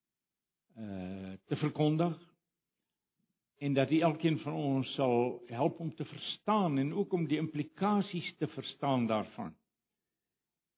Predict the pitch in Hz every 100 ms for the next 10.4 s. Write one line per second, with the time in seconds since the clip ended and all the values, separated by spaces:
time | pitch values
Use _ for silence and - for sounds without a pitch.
0 | _ - 175 156 147 147 135 127 160 196
1 | 208 160 135 - 160 - 120 131 - -
2 | 160 151 135 147 160 135 - 117 - 175
3 | 185 160 - 160 - 147 143 165 165 139
4 | 104 - 156 165 127 147 139 - 139 123
5 | 143 185 180 - - - _ _ _ _
6 | _ _ _ _ 190 208 214 208 214 202
7 | 190 - 180 180 170 170 165 165 147 -
8 | - 151 123 - - 135 - _ _ _
9 | _ _ _ _ - 151 147 147 151 -
10 | 127 139 143